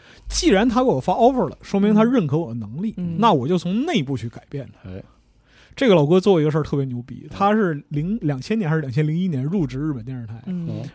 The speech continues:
Speaker 1: 然后进去一年半之后，把这个部门上上下下都混熟了。
Speaker 2: 嗯。
Speaker 3: 然后？
Speaker 1: 然后他说那什么，“我要在内部做一个培训。”
Speaker 3: <laughs> 那开始塔拉开。
Speaker 1: 做一个提升职业水平，职业水平的培训。
Speaker 3: OK。
Speaker 2: 嗯。
Speaker 1: 这个培训的主题是什么呢？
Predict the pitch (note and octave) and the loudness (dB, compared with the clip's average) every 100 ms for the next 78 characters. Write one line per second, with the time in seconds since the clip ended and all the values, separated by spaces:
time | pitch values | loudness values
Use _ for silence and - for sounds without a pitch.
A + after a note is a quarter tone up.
0 | - D#3 A3 A3+ B3+ G3 D#3 E3 A3 F#3 | -2 4 4 4 4 6 4 4 4 4
1 | G#3+ A3+ F#3 G#3 C4 D3 - C3 A2+ D#3+ | 4 4 4 2 2 -2 -6 -10 -6 -4
2 | F3+ F3+ E3 F#3 G#3 F#3 F#3+ F#3 G3 F#3+ | -2 -2 -2 0 0 2 2 2 0 0
3 | - D#3+ A2+ A#2 D3 F#3+ - F3+ A2+ D#3+ | 0 -2 -2 -8 -8 -10 -10 -8 -8 -8
4 | G#2+ G#2 - D3 D#3+ G#3+ F#3 E3+ F3+ F3+ | -6 -6 -2 2 4 6 6 4 2 0
5 | E3 E3 E3 C3+ C#3 C3+ C3 C3+ E3 F#3 | 0 0 0 -4 -6 -8 -8 -6 -4 -2
6 | G3 F3 E3+ D3+ G#3+ F3 C#3 D#3 C3 D#3 | -2 -4 -4 -6 -2 0 0 -2 -4 -4
7 | G3 - _ _ - - C#3+ - - _ | -6 -12 _ _ -16 -8 -6 -8 -14 _
8 | _ _ _ _ - A2 G#2 G2+ G2+ G#2 | _ _ _ _ -14 -8 -8 -6 -6 -8
9 | - A3 G3+ G3+ F#3+ - F#3+ G#3+ A3 D3+ | 2 6 8 6 4 4 4 6 4 6
10 | G#3+ - C3+ C3+ D3+ - E3+ A3 - C#3+ | 4 4 -4 -8 -6 0 4 4 0 -4
11 | C#3 F3 A2+ G#2 B2+ - G2+ F3+ E3+ D#3 | -2 -2 -2 -8 -10 -12 -14 -12 -10 -12
12 | D3+ _ _ - C#4 F#3 D#3 C#3+ F3 C4 | -14 _ _ 4 6 6 4 4 6 6
13 | G#3+ D#3 - C3 G#2+ E3+ G3+ C#3+ A#2+ D#3 | 6 4 2 -6 0 2 4 2 -2 -4
14 | D3 | -4